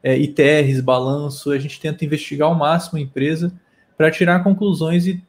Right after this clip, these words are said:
tomadas de decisões de investimento. Então, assim como os grandes investidores que a gente tem na história, Warren Buffett, Charlie Munger e vários outros, Peter Lynch também, é, a gente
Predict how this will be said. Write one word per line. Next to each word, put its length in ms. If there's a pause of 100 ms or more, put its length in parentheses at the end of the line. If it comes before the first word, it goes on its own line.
tomadas 360
de 40
decisões 460
de 80
investimento. 680
Então, 320 (440)
assim 320
como 180
os 120
grandes 340
investidores 800
que 100
a 20
gente 240
tem 120
na 80
história, 520
Warren 320
Buffett, 460
Charlie 240
Munger 440
e 20
vários 360
outros, 280
Peter 340
Lynch 300
também, 400 (600)
é, 300
a 100
gente 560